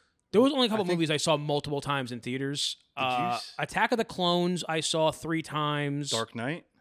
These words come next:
Speaker 1: Dark Knight, I saw three times.
Speaker 2: Same here.
Speaker 1: Some of the Avengers ones. I will definitely see this again in theaters. And then also, you don't need to see it a lot in theaters anymore 'cause this will be on streaming in, like, a
Speaker 2: Very
Speaker 1: month.
Speaker 2: soon.
Speaker 1: Like a month
Speaker 2: Yeah.
Speaker 1: and, well, actually, maybe a little longer 'cause it's, like, doing money.
Speaker 2: Who produces it? What, what,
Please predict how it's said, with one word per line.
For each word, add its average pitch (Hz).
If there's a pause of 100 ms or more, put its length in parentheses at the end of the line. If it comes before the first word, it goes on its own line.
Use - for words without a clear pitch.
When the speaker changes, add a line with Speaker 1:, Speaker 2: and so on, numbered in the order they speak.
(320)
Speaker 1:
Dark 170
Knight, 160
I 156
saw 147
three 147
times. 135
Speaker 2:
Same 117
here. 110
Speaker 1:
Some -
of 185
the 190
Avengers 156
ones. 139 (300)
I 170
will 233
definitely 170
see 170
this 160
again 143
in 151
theaters. 156
And 170
then 190
also, 202 (320)
you 156
don't 254
need 220
to 208
see 185
it 196
a 208
lot 214
in 202
theaters 214
anymore 202
'cause 139
this 190
will 226
be 180
on 160
streaming 143
in, 120
like, 117
a 110
Speaker 2:
Very 113
Speaker 1:
month. 107
Speaker 2:
soon. 101
Speaker 1:
Like -
a 147
month 107
Speaker 2:
Yeah. 131
Speaker 1:
and, 123
well, 170
actually, 240
maybe 254
a 269
little 254
longer 170
'cause 139
it's, 135
like, 123
doing 123
money. 117
Speaker 2:
Who 208
produces 214
it? 233
What, 143
what, 143